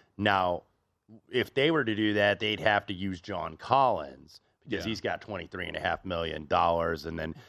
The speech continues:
Speaker 1: include some rotation players, Capela, Bogdanovich, maybe a couple of the first-round picks that they recently drafted. But I don't know if that's necessarily enough.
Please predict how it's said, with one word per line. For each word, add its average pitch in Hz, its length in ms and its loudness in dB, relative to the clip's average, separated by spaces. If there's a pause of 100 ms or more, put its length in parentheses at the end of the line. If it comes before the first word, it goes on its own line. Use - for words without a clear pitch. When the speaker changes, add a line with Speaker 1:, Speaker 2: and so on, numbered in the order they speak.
(160)
Speaker 1:
include 90 540 -4
some 85 200 -4
rotation 87 580 -4
players, 82 420 -4
Capela, 80 680 -6
Bogdanovich, 78 1000 -2
maybe 78 340 -12 (280)
a - 40 -20
couple 82 260 0
of 80 80 -4
the 76 80 -6
first-round 82 600 -4
picks 82 280 -6
that 82 120 -20
they 82 140 -6
recently 80 420 -10
drafted. 80 440 -4
But 82 120 -2
I 92 140 2
don't 87 200 -4
know 80 160 -4
if 73 120 -8
that's 80 280 -2
necessarily 76 680 -8
enough. 67 360 -2